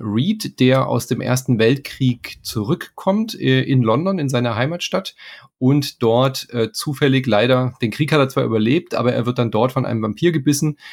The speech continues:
und in ein Massengrab geworfen. Das ist neunzehnhundertachtzehn und London ist nicht nur geplagt vom Ersten, äh, Weltkrieg,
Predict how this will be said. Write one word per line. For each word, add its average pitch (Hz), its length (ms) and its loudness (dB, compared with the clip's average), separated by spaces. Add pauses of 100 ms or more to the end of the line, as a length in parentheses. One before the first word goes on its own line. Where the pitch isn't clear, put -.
(160)
und 123 200 2
in 120 120 0
ein 107 220 0
Massengrab 101 540 0
geworfen. 95 460 -4
Das 107 100 -4
ist 110 120 -4
neunzehnhundertachtzehn 120 1120 0 (380)
und 127 280 4
London 127 460 4
ist 110 160 -2
nicht 131 160 2
nur 123 140 4
geplagt 110 580 -2
vom - 260 -4
Ersten, 101 600 -6
äh, 95 160 -12
Weltkrieg, 165 540 -4